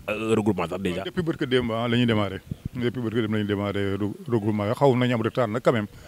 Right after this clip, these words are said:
Speaker 2: Waaw, mais nañu ko commencé si jàmm daal, incha allah.
Speaker 1: Yàlla def na ngeen defoon ko daaw, yàlla may leen ndam,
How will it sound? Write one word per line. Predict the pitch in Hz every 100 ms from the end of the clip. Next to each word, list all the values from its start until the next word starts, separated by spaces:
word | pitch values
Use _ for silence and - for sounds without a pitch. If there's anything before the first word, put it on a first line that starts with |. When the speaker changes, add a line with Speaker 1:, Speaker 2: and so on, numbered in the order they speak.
| - - -
Speaker 2:
Waaw, | 113 104
mais | 110 110 107 110
nañu | 113 110
ko | 123 113
commencé | 107 117 113 - 107
si | 113
jàmm | 107 110 127
daal, | 107 - - - - -
incha | 107 - 110
allah. | 98 92 - - - - -
Speaker 1:
Yàlla | 131 156
def | 143 151
na | 147
ngeen | 147 151
defoon | 139 127
ko | 123
daaw, | 117 143 330 - - - - - -
yàlla | 127 135
may | 139 131
leen | 120
ndam, | 113